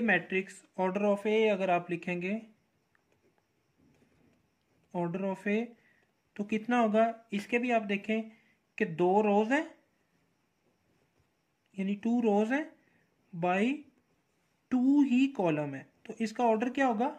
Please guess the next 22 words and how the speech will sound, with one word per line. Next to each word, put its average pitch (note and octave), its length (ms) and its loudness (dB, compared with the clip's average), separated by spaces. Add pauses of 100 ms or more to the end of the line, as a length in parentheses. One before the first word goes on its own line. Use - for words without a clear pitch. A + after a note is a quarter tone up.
(420)
टू A#3+ 280 2
बाई F#3 320 2
टू, D3 220 -10 (1080)
टू A#3+ 240 -4
बाई A3+ 180 4
टू A3+ 160 -2
यानी G#3+ 240 0
टू A3+ 200 -6 (340)
रोज G#3+ 360 -2
और A3+ 120 -2
टू G#3+ 240 -4 (440)
कॉलम। C3+ 320 -4 (440)
इसी A3+ 200 -4
तरह A#3 240 0
हमारा A3 300 2
बी G#3+ 220 -2
मैट्रिक्स B3 480 -2
है, B3 240 -2 (760)
बी G3 360 -2
मैट्रिक्स G#3+ 480 -2
का A3+ 100 -6
देखें, G#3 380 -2